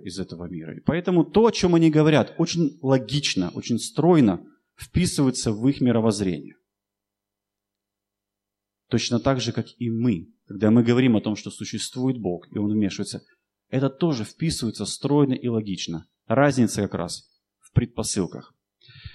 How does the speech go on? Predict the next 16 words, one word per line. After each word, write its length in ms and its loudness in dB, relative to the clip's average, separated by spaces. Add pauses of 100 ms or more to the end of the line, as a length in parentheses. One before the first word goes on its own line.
(220)
Другая, 340 4
уже 160 2
более 320 4
стро-, 480 2
сложная 760 4
или, 380 0 (240)
э, 300 0
взрослая 520 4
иллюстрация. 680 0
Предположим, 580 2
что 260 0
вы 440 2 (880)
вдруг, 560 2 (280)
взобравшись 760 0
на 160 2
гору, 420 4